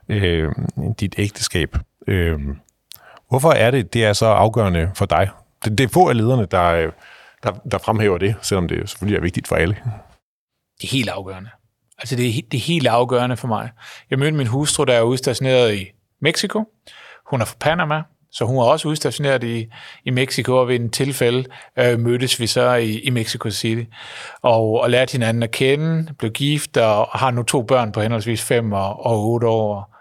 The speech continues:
Speaker 2: har boet i Danmark her de sidste syv, otte år. Det er helt afgørende for mig, at have den tryghed, der ligger i at være godt gift, og have en hustru, som supporterer mig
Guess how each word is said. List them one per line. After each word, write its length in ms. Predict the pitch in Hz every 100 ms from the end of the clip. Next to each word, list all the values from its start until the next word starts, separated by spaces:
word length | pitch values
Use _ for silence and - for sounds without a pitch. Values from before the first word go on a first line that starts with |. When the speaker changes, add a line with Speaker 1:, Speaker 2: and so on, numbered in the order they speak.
| -
Speaker 2:
har 80 | 101
boet 200 | 120 104
i 40 |
Danmark 380 | 98 101 110 101
her 120 | 113
de 80 | 98
sidste 340 | 107 - 110 - _
syv, 280 | - 123 110
otte 200 | 107 110
år. 180 | 104 104 - - - - - - - - _ _ _ _ _ _
Det 80 | 151
er 160 | 120 156
helt 240 | 208 139
afgørende 560 | 117 131 135 117 127 135
for 140 | 131
mig, 340 | 107 101 131 131 _ _ _ _ _ _ _ _ _ _ _ _ _
at 60 | -
have 100 | 135
den 140 | 147
tryghed, 540 | - - 196 143 104 101 - _ _ _ _ _ -
der 80 |
ligger 460 | 127 127 147 170 160
i 420 | 120 120 127 - _ _ _ -
at 80 | 117
være 140 | 113
godt 280 | 127 117 -
gift, 440 | 160 - - - _ _ _ _
og 100 | 127
have 420 | 117 127 123 120 147
en 120 | 98
hustru, 580 | 127 180 - 175 165 -
som 180 | -
supporterer 460 | 110 117 104 - 127
mig 320 | 110 120 160